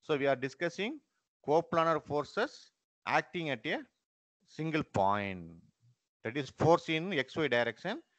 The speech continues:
acting at a particle. If, if you say particle is in equilibrium, this is the equations. Summation of H or summation of F X equal to zero. Summation of V or summation of F Y equal to zero. So same meaning. What is summation of F X?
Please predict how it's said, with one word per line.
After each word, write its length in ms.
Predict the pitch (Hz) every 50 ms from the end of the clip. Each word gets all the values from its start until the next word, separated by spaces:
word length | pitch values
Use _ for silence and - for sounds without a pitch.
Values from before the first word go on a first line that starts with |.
| _ _ _ _
acting 380 | 117 135 156 - - 170 143 131
at 100 | 117 120
a 200 | 202 311 339 - -
particle. 720 | - 113 117 - - 110 87 98 92 92 92 92 92 90 82 82 98 _ _ _ _ _ _ _ _ _ _ _ _ _ _
If, 240 | - 131 131 131 127
if 60 | - 151
you 80 | 151
say 200 | 135 - 196 208
particle 640 | 196 - - 156 165 175 175 196 185 175 196 208 247 311 302 247
is 200 | - 143 147 -
in 100 | 156 139
equilibrium, 640 | 139 151 - 165 160 - - 147 143 147 180 233 330 - _ _ _ _ _ _ _ _ _
this 140 | 143 175 160
is 40 |
the 160 | - 214 170 156
equations. 680 | 151 - - 113 95 - - 80 76 78 - - _ _ _ _ _ _ _ _ _ _ _ _ _ _ _ _ _ _ _ _ _ _ _ _ - _ _
Summation 460 | _ - 131 131 147 151 151 147 -
of 160 | 160 147 - 151
H 320 | 196 202 - - - - - _ _ _ _ _ _
or 160 | 131 151 202
summation 520 | 214 - - 139 147 160 165 170 156 - 180
of 160 | 185 180 143
F 200 | 120 113 - -
X 260 | 156 156 - - - 123
equal 240 | 110 - - 123
to 100 | 127 113
zero. 400 | 90 87 87 82 82 78 76 76 - _ _ _ _ _ _ _ _ _ _ _ _
Summation 460 | - - 127 139 156 165 156 - -
of 180 | 160 143 135 135
V 200 | 180 233 302 - _ _ _
or 200 | - 160 226 254
summation 400 | - - 156 156 160 156 - -
of 180 | 160 135 135
F 60 | 131 -
Y 100 | 165 151
equal 280 | 135 131 - - 131
to 60 | 117
zero. 220 | 98 92 98 92 92
So 140 | - 160 147
same 280 | - - 202 233 226
meaning. 280 | 208 202 190 165 117 98
What 160 | 113 139 170
is 80 | 185 -
summation 340 | 170 160 165 175 170 -
of 140 | 170 147 135 -
F 40 | -
X? 260 | 139 - - - -